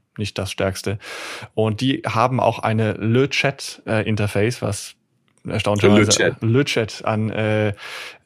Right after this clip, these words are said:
Speaker 1: äh, Chat G P T erinnert. Und die haben jetzt vor ein paar Tagen ordentlich Updates rausgehauen, was das angeht. Die haben Flash Answers, wo richtig, richtig schnell du den Output bekommst. Ähm,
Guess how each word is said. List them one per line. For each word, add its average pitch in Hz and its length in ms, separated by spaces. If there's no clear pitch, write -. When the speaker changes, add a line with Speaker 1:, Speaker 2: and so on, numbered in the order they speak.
Speaker 1:
äh, 107 320
Chat 117 160
G 120 60
P 107 80
T 135 160
erinnert. 127 420
Und 113 220
die 117 80
haben 127 140
jetzt - 320
vor - 180
ein 123 40
paar 131 100
Tagen 123 460
ordentlich 131 340
Updates 127 280
rausgehauen, 117 520
was 110 80
das 117 160
angeht. 104 320
Die 107 40
haben 104 120
Flash 117 340
Answers, 139 500
wo 104 240
richtig, 117 460
richtig 120 240
schnell 113 320
du 113 140
den 104 160
Output 120 320
bekommst. 147 600
Ähm, 113 500